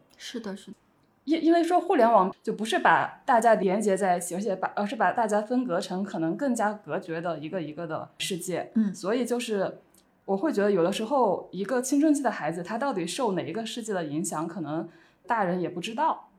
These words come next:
Speaker 2: 所以可能会出现很多就是更加复杂的问题。
Speaker 1: 嗯。
Speaker 2: 就青春期的孩子，他可能会有一些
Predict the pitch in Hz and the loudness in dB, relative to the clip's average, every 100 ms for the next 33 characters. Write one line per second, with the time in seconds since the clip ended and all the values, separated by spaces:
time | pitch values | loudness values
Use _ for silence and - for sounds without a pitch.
0 | _ _ - 196 214 214 165 - 226 247 | _ _ -2 0 2 2 0 0 -2 -2
1 | 247 220 233 214 180 160 175 180 190 202 | -4 -6 -4 -4 -4 -4 -4 -2 -4 -6
2 | _ _ _ _ 208 220 254 247 214 220 | _ _ _ _ -10 -6 -2 -2 -2 -4
3 | - 170 - 139 240 196 170 - - - | -10 -10 -6 -4 -4 -4 -6 -8 -14 -20
4 | _ - 196 196 202 214 202 196 175 160 | _ -6 -4 -2 -2 -2 -2 -4 -6 -8
5 | 175 190 170 165 214 175 175 190 180 | -8 -6 -4 -4 -4 -6 -6 -8 -10